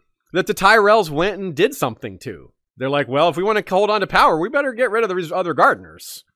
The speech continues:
And it's just not written in the history books that way 'cause it looks bad. It's the same thing. Like, "Oh, so all the Gardeners were hunted down and killed afterwards?"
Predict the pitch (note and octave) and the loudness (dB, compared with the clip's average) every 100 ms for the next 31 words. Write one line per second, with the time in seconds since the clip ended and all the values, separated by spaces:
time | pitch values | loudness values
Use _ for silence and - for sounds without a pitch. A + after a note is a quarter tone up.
0 | _ D#3+ D#3+ E3+ - F#3 D#3 F3 E3+ F3 | _ -4 0 0 0 -2 2 2 2 -2
1 | F#3 E3+ G#3 A3+ D#3+ D#3+ F3 D#3 D#3+ F3+ | 0 2 2 2 -2 0 0 0 -2 -4
2 | F#3 A#3 G#3+ D4 - B2 E3+ D2+ C#3 - | -6 -6 -2 -4 -4 -8 -6 -8 -12 -10
3 | - F#3 G#3 G3 G#3 B3+ C3 B2+ D3+ D#3 | 0 2 2 2 2 2 2 -4 -2 -2
4 | C3 C#3 C#3 G#2+ A2 D#3+ D#3 A#2+ F#2+ C#3+ | 0 -4 -4 -6 -6 -6 -8 -8 -8 -8
5 | C#3 G#2 G#2 D3+ D3+ G#2+ - D#3+ G3+ G3+ | -10 -10 -8 -6 -6 -8 -4 -2 0 0
6 | A#3+ C4 C4 D#4 G3+ | 0 -2 -6 -6 -8